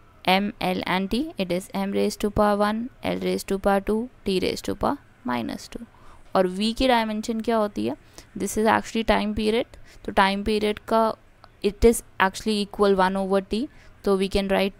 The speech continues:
T raise to power minus one। अब आपके पास बचा क्या? M L raise to power two, T raise to power minus two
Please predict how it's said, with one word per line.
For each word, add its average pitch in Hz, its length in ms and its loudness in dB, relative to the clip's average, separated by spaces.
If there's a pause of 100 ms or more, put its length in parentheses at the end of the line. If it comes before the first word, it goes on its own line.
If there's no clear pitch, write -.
(120)
T 226 80 -2 (320)
raise 190 340 -2
to 185 140 -4
power 247 180 0 (300)
minus - 420 -8
one। 214 220 -6 (580)
अब 196 140 -2
आपके 208 300 0
पास 240 260 2
बचा 196 340 0
क्या? 214 240 -4 (460)
M 226 240 -2 (120)
L 190 280 0
raise 196 260 0
to 196 140 -4
power 196 240 2
two, 277 100 0 (680)
T 262 100 4 (100)
raise 214 340 2
to 202 160 0
power 202 260 2 (380)
minus 190 560 0
two 220 180 2